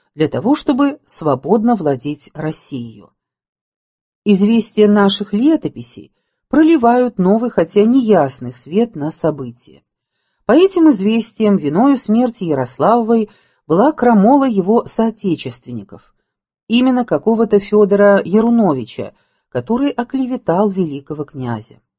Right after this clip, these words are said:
Но трудно предположить, чтобы Ярунович действовал здесь лично от себя и для себя. Гораздо легче подумать, что смерть Ярослава в Орде была явлением одинаким со смертью других князей русских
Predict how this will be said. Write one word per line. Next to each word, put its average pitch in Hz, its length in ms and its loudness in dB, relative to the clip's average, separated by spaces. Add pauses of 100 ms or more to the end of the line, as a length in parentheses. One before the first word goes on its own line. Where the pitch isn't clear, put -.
(960)
Но 202 220 4
трудно 202 520 0
предположить, 196 720 -2
чтобы 147 300 -8
Ярунович 165 680 -4
действовал 208 560 -2
здесь 185 380 -6
лично 185 460 -6
от 123 80 -12
себя 247 360 -2
и 240 40 -4
для 214 160 -6
себя. 127 440 -8 (560)
Гораздо 233 380 2
легче 220 340 -4
подумать, 202 460 -2
что - 160 -16
смерть 175 460 -6
Ярослава 160 840 -2
в 143 140 -10
Орде 202 480 -2 (380)
была 202 200 2
явлением 277 680 -4
одинаким 196 640 -4
со 143 140 -4
смертью 208 520 -6
других 156 440 -10
князей 165 420 -6
русских 160 580 -12